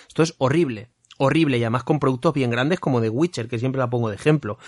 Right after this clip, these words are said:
Sin embargo, Amazon es eso, lo que tú dices, percepción. Por tanto, Amazon simplemente en el momento, porque Amazon es una plata-, una, una empresa que tiene dinero infinito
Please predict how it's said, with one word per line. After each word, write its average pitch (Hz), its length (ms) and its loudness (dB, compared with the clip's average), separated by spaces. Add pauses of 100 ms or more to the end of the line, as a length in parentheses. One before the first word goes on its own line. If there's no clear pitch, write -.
(140)
Sin 143 220 0
embargo, 160 300 2
Amazon 226 400 0
es 165 200 0
eso, 139 220 -2
lo 120 100 -2
que 127 80 -2
tú 135 120 -2
dices, 123 200 -4
percepción. 127 580 0 (240)
Por 127 200 2
tanto, 180 500 0 (440)
Amazon 156 400 2
simplemente 156 600 2
en 135 100 2
el 147 140 2
momento, 143 440 2
porque 113 300 -4
Amazon 123 400 -2
es 120 140 -4
una 123 140 -4
plata-, 120 320 -4
una, 110 360 -8
una 127 360 -2
empresa 127 340 2
que 123 80 2
tiene 127 180 4
dinero 120 240 4
infinito 120 640 -2